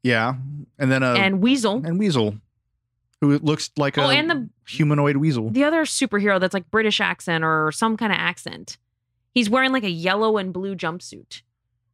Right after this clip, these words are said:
Speaker 1: Wh-, who's the guy with the detachable, like, he
Speaker 2: That's, that's Nathan Fillion.
Speaker 1: Okay.
Speaker 2: The detachable kid. No, I'm talking about the guy that wears, like, the bright yellow outfit and has, like,
Speaker 1: Oh.
Speaker 2: blonde short hair.
Speaker 1: Has the, the, uh,
Speaker 2: The
Speaker 1: javelin.
Speaker 2: The javelin.
Speaker 1: Okay.
Speaker 2: And Margot Robbie, who's Harley Quinn, obviously.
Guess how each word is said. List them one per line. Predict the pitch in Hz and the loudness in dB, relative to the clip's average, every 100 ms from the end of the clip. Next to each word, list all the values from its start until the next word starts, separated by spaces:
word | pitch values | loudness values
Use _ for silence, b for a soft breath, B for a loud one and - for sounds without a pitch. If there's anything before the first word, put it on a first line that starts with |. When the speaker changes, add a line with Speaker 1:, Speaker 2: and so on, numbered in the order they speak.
| _ _ - | _ _ 0
Speaker 1:
Wh-, | 160 160 | 2 4
who's | 170 | 2
the | 175 | 2
guy | 180 | 2
with | 160 151 | 2 2
the | 147 | 2
detachable, | 123 110 135 127 117 123 120 113 107 131 | 0 0 0 0 -4 -2 0 0 -4 -14
like, | - 123 117 | -4 -2 0
he | |
Speaker 2:
That's, | 202 - - | 0 -2 -4
that's | 170 160 - | -4 -4 -6
Nathan | 180 165 147 | -6 -6 -10
Fillion. | 117 95 65 180 | -12 -12 -14 -6
Speaker 1:
Okay. | 147 117 110 - | -2 0 -2 -4
Speaker 2:
The | 180 | -6
detachable | 165 - 190 196 196 190 | -6 -2 -2 -2 -6 -6
kid. | - 175 170 175 | 0 2 2 0
No, | 214 | 0
I'm | 185 | 0
talking | 220 | 0
about | 226 202 | 0 0
the | |
guy | 185 185 | 0 -2
that | 175 | 0
wears, | 175 170 | -2 -2
like, | 156 | -4
the | 165 | -4
bright | 170 156 165 185 | -4 -2 -2 -2
yellow | - 180 170 160 | -4 -2 0 2
outfit | 147 160 - 151 | 2 0 -2 -4
and | 156 | -2
has, | 160 | -2
like, | 156 | 0
Speaker 1:
Oh. | 151 | 0
Speaker 2:
blonde | 147 156 147 | 2 0 -2
short | 151 160 - | -6 -6 -6
hair. | 147 95 B B | -6 -8 B B
Speaker 1:
Has | 135 139 | 0 0
the, | 117 131 120 113 | 0 2 2 2
the, | 123 110 107 101 | 0 2 2 0
uh, | - | 0
Speaker 2:
The | 233 208 175 127 143 | 2 0 -2 -6 -2
Speaker 1:
javelin. | 127 117 107 101 - | 0 0 -2 -6 -4
Speaker 2:
The | 196 | -2
javelin. | 165 156 131 139 131 | 0 -2 -4 -4 -4
Speaker 1:
Okay. | 151 123 | 0 0
Speaker 2:
And | 185 | 0
Margot | 170 165 175 | 0 0 0
Robbie, | 160 135 117 92 151 _ | 0 -2 -4 -10 -12 _
who's | 175 - | -10 -8
Harley | 135 135 | -8 -8
Quinn, | 131 76 71 - | -8 -10 -12 -16
obviously. | 78 - - 82 78 | -16 -16 -14 -12 -12